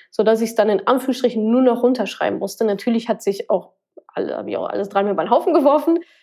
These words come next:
ähm, aber da diesen Vorlauf zu haben und natürlich auch so diese Gelassenheit, ja, mit einer Deadline. Okay, gut, jetzt, äh,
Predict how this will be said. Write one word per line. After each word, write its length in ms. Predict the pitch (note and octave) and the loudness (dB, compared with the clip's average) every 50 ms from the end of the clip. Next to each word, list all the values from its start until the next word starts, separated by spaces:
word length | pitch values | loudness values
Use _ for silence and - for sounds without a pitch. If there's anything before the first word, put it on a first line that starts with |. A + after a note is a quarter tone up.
| _ _ - | _ _ -2
ähm, 560 | - A3 G#3+ G#3 G#3 G#3 G#3 G#3 G3+ - - _ _ - | 2 2 4 4 2 0 -2 -4 -6 -8 -12 _ _ 0
aber 280 | - G3 F#3 F#3+ F3+ | 0 2 4 2 2
da 140 | - - - | 2 2 0
diesen 220 | A#3+ A3 A3 G#3 | 0 0 -2 -4
Vorlauf 460 | G3 - - - C4 D4 D4+ D4 C#4+ - | -4 -4 -2 0 2 4 4 2 2 0
zu 160 | - C#4 A3 | -4 -2 0
haben 180 | A#3 A#3 A#3 | 0 0 0
und 100 | - A3 | 0 0
natürlich 360 | G#3 F#3+ F#3+ - C4 A#3 - - | 0 0 0 0 -2 -2 0 -2
auch 60 | G#3 | -2
so 120 | - A#3 | -2 -2
diese 240 | F#3+ G3+ F#3+ F#3 G3 | -2 0 0 0 2
Gelassenheit, 720 | G3 F#3+ F3+ F3 - - - - D#4 D4 C#4 D#4+ F4 - | 2 2 2 2 2 -2 -4 -4 -4 -2 0 0 0 0
ja, 80 | - F#3+ | 0 0
mit 140 | F#4+ - - | 0 0 -2
einer 140 | - G3+ F3+ | -4 -2 0
Deadline. 540 | F#3+ F#3+ - - B3+ B3+ C#4 D#4 E4+ F#4 F#4+ - - - - - - _ _ | 0 0 0 2 2 2 2 2 2 2 0 -2 -8 -20 -20 -20 -20 _ _
Okay, 420 | - - A#3+ A#3+ B3+ D#4 A#3 F#3 - | -2 -2 0 2 2 2 2 2 2
gut, 300 | - C#4+ C4 G#3+ - - | 0 0 -2 0 0 -2
jetzt, 300 | G3 F#3+ G3 - - - | -4 -4 -4 -6 -4 0
äh, 240 | G#3 G3+ G3 F#3+ | 2 2 2 2